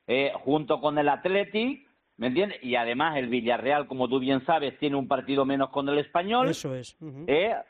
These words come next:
Speaker 1: <laughs> el Alavés, mira dónde está, que se está jugando la permanencia,
Speaker 2: Sí, sí.
Speaker 1: la permanencia, bueno, pues van a ser partidos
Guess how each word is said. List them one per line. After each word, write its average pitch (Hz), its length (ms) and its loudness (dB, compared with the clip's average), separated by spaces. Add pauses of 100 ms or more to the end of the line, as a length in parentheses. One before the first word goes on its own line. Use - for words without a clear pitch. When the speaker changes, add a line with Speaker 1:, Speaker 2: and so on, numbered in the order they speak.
(120)
Speaker 1:
<laughs> 151 440 -4
el 139 180 2
Alavés, 151 480 2 (100)
mira 151 380 2
dónde 151 280 0
está, 247 480 0 (260)
que 131 140 -4
se 131 100 -4
está 156 240 0
jugando 151 640 0 (200)
la 165 460 0 (920)
permanencia, 165 1200 2
Speaker 2:
Sí, 202 140 -2
sí. 139 160 -10
Speaker 1:
la 107 200 0
permanencia, 143 840 2 (300)
bueno, 113 420 2
pues 113 160 0
van 135 180 2
a 135 100 0
ser 151 180 2
partidos 196 500 2